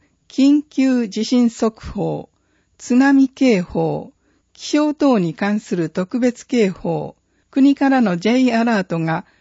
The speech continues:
携帯電話やスマートフォンへ配信されます。七、Yahoo防災速報アプリ。市からの災害情報を受け取ることができます。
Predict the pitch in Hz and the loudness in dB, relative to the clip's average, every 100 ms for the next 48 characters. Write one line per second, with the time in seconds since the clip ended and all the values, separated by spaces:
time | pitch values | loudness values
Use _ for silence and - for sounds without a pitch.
0 | _ - 277 294 294 277 262 262 233 170 | _ -2 0 0 0 2 2 2 0 0
1 | 160 170 - 240 262 262 262 196 180 160 | -4 -6 -2 0 0 0 -2 -2 -2 -4
2 | 165 208 208 - 202 190 202 165 160 156 | -6 -4 -4 -4 -4 -4 -4 -4 -6 -8
3 | - - _ _ _ _ _ _ _ _ | -12 -20 _ _ _ _ _ _ _ _
4 | _ _ _ _ _ _ - 240 254 214 | _ _ _ _ _ _ -6 -2 0 0
5 | 156 - _ _ - 220 226 - - 294 | -4 -8 _ _ -4 -4 -4 -8 -6 -4
6 | 196 160 _ _ _ - 226 269 294 - | -6 -8 _ _ _ -6 0 0 -2 -4
7 | 269 254 226 247 247 - - 254 247 233 | -4 -4 -6 -6 -6 -10 -6 -2 0 -2
8 | 220 - 208 - _ _ _ _ _ _ | -4 -6 -10 -14 _ _ _ _ _ _
9 | _ _ _ _ _ - 294 294 262 196 | _ _ _ _ _ -8 -4 0 0 0
10 | 160 - 240 262 262 262 262 269 233 190 | -2 -2 0 2 2 2 2 0 0 -2
11 | 185 170 160 151 175 254 247 240 226 226 | -2 0 -2 -4 -6 -2 -2 -2 -4 -4
12 | 196 165 156 - 165 165 - - _ | -2 -4 -6 -6 -6 -8 -12 -20 _